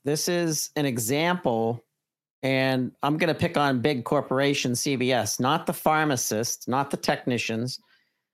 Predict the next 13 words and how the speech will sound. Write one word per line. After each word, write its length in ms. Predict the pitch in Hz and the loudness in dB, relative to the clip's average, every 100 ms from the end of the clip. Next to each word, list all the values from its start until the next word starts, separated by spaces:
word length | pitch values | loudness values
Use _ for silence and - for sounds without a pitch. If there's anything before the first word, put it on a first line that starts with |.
| _ - | _ 2
not 180 | 151 180 | 2 4
even 240 | 165 147 | 2 2
maybe 340 | 143 143 139 | 2 2 0
middle 300 | 127 135 143 | 2 2 2
management, 640 | 117 127 139 117 101 85 - _ | 2 2 2 0 -2 -6 -10 _
but 380 | 127 135 127 - _ _ _ - | 0 0 0 -4 _ _ _ -4
the 280 | 131 135 127 | 0 2 2
organization 1040 | 175 202 170 131 139 165 - 127 117 110 - _ _ _ _ _ _ | 2 2 2 2 2 2 2 0 0 -4 -8 _ _ _ _ _ _
is 500 | 139 131 120 - - _ _ _ _ - | 0 2 2 -2 -6 _ _ _ _ 0
eating 320 | 170 208 214 | 2 4 2
its 180 | 165 160 | 0 2
own 440 | 151 151 151 151 | 2 2 2 2
young, 500 | 127 131 104 92 92 | 4 2 2 -2 -6